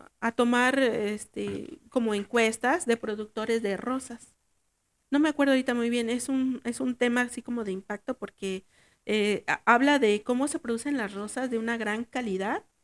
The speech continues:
pero se venden bastante bien, son para, para llevarlas al extranjero, pero atrás de eso, ¿qué hay?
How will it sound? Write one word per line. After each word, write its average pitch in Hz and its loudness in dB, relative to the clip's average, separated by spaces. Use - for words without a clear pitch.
pero 254 8
se - 4
venden 233 8
bastante 240 0
bien, 254 2
son 247 -2
para, 214 -4
para 196 -2
llevarlas 208 -2
al 208 -4
extranjero, 214 -6
pero 247 6
atrás 262 2
de 262 0
eso, 262 -6
¿qué - -10
hay? 285 -8